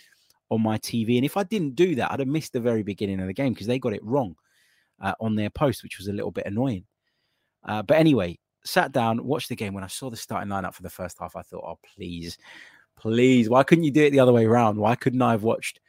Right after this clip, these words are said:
the first half with all the players that I really wanted to see? And then the second half, um, with the kind of players that I wasn't,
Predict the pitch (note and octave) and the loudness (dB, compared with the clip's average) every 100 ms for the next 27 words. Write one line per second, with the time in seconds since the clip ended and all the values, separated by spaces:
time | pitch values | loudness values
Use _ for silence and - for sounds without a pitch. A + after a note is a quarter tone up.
0 | _ _ _ _ - A2+ - A#2 A#2+ - | _ _ _ _ -8 -4 4 6 4 2
1 | G2+ G2 G2+ G2 G2+ G2 A2 G2 F#2 G2 | 0 0 0 0 0 0 0 0 0 -2
2 | F#2+ G2 F#2+ F#2+ G2 G2 - - F#2+ F2 | 0 0 0 0 0 0 -2 -4 -2 -4
3 | E2+ _ _ _ _ G2+ G#2 G2+ F#2+ - | -6 _ _ _ _ 0 0 0 0 2
4 | A2+ A#2+ F#2+ F#2+ F2+ - - _ _ _ | 2 0 -4 -4 -6 -10 -20 _ _ _
5 | _ _ _ _ _ _ _ _ - F#2+ | _ _ _ _ _ _ _ _ -2 0
6 | F#2 F2+ F#2 _ _ - F#2+ F#2 G2+ G2+ | 0 -4 -10 _ _ -10 -8 -6 -6 -4
7 | G2 F2+ G2 F#2 F2 D#2+ F2+ F#2 E2+ F2 | -4 -4 -4 -4 -4 -4 -4 -4 -6 -12